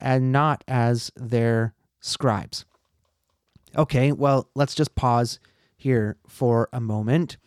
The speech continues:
and, and let's look at the very fact of what we've walked through. And so we, we've walked through the very fact that there are two gates, a wide gate and a narrow gate.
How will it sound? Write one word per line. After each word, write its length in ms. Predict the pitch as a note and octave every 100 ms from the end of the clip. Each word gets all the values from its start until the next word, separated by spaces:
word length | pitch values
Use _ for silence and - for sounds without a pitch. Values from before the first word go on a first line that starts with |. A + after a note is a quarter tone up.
| - - - _
and, 240 | - C3+ -
and 220 | C#3 C3
let's 320 | B2+ C#3+ - B2+
look 500 | C3 B2 B2 - - _ _ -
at 280 | C3+ - D3
the 80 |
very 340 | C#3 D3 B2+ D3
fact 480 | - A#2 G#2+ - -
of 220 | B2+ A#2
what 200 | C3 -
we've 280 | C3+ A#2+ A2+ -
walked 480 | A#2+ A2+ G#2 - -
through. 360 | G#2 G2 G#2+ - _ - - - - -
And 160 | C#3
so 260 | C3+ D3 C#3
we, 380 | - C3 D3 B2+ -
we've 340 | C3+ B2+ A2+
walked 340 | A#2 E3 A#3 -
through 480 | - B2 G#2+ A2+ B2+ _ - _ -
the 80 | B2+
very 260 | C3 E3
fact 260 | E3 C#3 B2+
that 180 | B2+ -
there 300 | C3 C3+ -
are 380 | B2+ A#2 A2+ - -
two 240 | - D#3+
gates, 640 | D3+ A#2 - - - - _ _ _ _ -
a 80 |
wide 360 | A#2 A2+ A#2+ C#3+
gate 260 | E3+ G3+ G3
and 140 | F3 F3
a 60 |
narrow 360 | E3 C#3 A2+ G#2
gate. 300 | F2 E2+